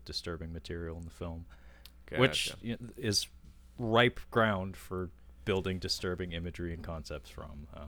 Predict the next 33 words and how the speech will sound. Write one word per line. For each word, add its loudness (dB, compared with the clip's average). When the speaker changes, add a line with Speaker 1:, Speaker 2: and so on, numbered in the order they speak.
Speaker 1:
'cause -2
that 2
shit's -4
weird. -8
<laughs> -2
Speaker 2:
Yeah. 12
Speaker 1:
Um, 12
<laughs> -
um, 8
but, 8
uh, 10
before, 2
before 0
we 0
close 0
up -2
shop 0
here, -2
um, -2
I -4
wanted 2
to 4
throw 4
out 4
there 2
a 0
movie -2
that, -4
um, -6
not 6
for 4
the 0
show, -4